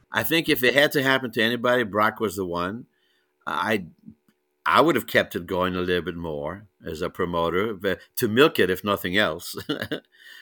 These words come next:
You know, to, but, uh, at the, at, at, and, and who, uh, uh, Vince was ready to do it. And I think that's, at the end of the day, you know, that's the boss, and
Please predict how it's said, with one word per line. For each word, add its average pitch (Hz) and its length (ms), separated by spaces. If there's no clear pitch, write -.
You 98 100
know, 95 200
to, - 280
but, 101 420
uh, 101 380
at - 160
the, - 220
at, 110 200
at, 120 180
and, 131 340
and 135 180
who, 175 360
uh, 120 180
uh, 127 160
Vince 151 420
was 120 160
ready 110 280
to 101 160
do 90 200
it. 65 140
And 90 160
I 92 80
think 120 280
that's, 110 280
at 104 120
the 104 120
end 104 100
of 101 120
the 98 80
day, 104 380
you 101 120
know, 95 380
that's 82 220
the 92 100
boss, 98 400
and 82 200